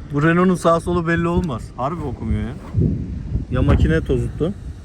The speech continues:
Ama zaten bu boyalı ya. Bu araçlarda kanki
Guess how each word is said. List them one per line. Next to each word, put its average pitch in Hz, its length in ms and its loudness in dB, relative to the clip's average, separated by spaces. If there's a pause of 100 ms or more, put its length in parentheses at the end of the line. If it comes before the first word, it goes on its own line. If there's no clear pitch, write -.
(260)
Ama 175 140 0
zaten 180 360 2
bu 160 100 -2
boyalı 190 300 -2
ya. - 240 -6
Bu 196 60 -10
araçlarda 196 580 -2
kanki 196 420 -2